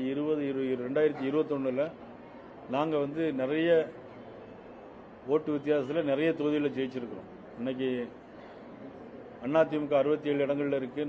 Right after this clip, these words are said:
நாங்க பாட்டாளி மக்கள் கட்சி அஞ்சு இடங்கள்ல இருந்து நாங்க நாலு இடங்கள் இருக்கிறோம். அறுபத்தி ஆறு, அதிமுக அறுபத்தி ஆறு,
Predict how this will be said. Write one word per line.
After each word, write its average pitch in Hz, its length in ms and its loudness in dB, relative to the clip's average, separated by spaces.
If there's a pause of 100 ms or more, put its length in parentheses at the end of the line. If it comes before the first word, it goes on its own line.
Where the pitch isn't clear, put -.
நாங்க 139 180 2 (240)
பாட்டாளி 143 380 4
மக்கள் 135 220 -2
கட்சி 131 200 -2
அஞ்சு 131 200 0
இடங்கள்ல 131 300 2
இருந்து 127 260 -2
நாங்க 135 160 2 (100)
நாலு 135 240 2
இடங்கள் 127 340 -2
இருக்கிறோம். 117 320 -6
அறுபத்தி 131 400 -2
ஆறு, 127 140 0 (600)
அதிமுக 139 260 0
அறுபத்தி 143 280 0 (100)
ஆறு, 131 160 0